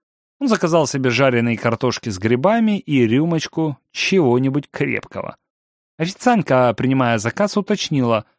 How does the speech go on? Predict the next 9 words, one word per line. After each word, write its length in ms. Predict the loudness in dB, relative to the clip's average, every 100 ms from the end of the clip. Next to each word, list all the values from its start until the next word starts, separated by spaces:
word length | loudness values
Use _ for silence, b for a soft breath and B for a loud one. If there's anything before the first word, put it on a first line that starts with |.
| _ _
что 340 | -8 0 2
святой 460 | 2 0 0 2 2
отец 360 | 0 -2 -2 -2
имеет 400 | 0 0 0 0
в 40 |
виду 420 | 0 2 2 0 -8 _
под 240 | -6 -6 _ _ _
чем-нибудь 540 | -2 0 2 0 -2
крепким. 540 | -2 -4 -4 -4 -10